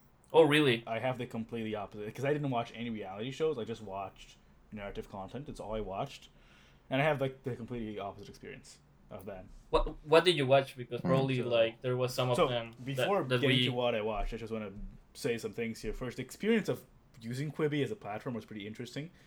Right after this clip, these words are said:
Speaker 3: Yeah.
Speaker 2: 'Cause you download it and you log in, right?
Speaker 1: Yep.
Speaker 2: A-, and once you do, it's almost like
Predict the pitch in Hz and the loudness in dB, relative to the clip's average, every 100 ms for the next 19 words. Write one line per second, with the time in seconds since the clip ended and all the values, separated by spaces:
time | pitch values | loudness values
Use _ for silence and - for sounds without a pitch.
0 | - - 160 143 123 147 143 120 107 101 | -6 2 2 2 0 4 8 6 4 -2
1 | 113 104 110 101 95 90 - - 101 110 | -6 -4 -4 -6 -10 -12 -14 -18 -12 -12
2 | 143 _ _ _ - - - _ - 117 | -12 _ _ _ -20 -20 -20 _ -10 -2
3 | 113 135 131 135 131 185 - 160 123 139 | -2 -4 -8 -4 -2 -4 -4 -6 -4 -4
4 | 147 113 110 - 139 147 214 220 208 190 | -2 -4 -8 -10 -8 -4 -4 -4 -6 -6
5 | - | -10